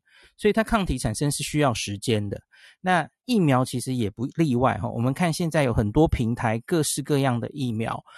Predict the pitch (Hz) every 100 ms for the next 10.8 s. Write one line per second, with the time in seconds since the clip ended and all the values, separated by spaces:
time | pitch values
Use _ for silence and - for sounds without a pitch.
0 | - - 165 156 131 131 127 170 160 143
1 | - _ _ - 175 175 180 175 151 117
2 | - 151 156 160 - 156 127 113 123 -
3 | 180 185 156 - 107 131 143 127 120 117
4 | 95 151 135 - 123 - - 123 - -
5 | 104 120 104 104 104 _ - - _ _
6 | 170 160 147 143 - _ _ _ 226 202
7 | - 202 156 143 120 123 151 127 143 117
8 | 180 190 151 127 131 160 190 160 143 175
9 | 165 - 156 127 110 - 175 170 139 127
10 | 120 120 110 117 135 113 127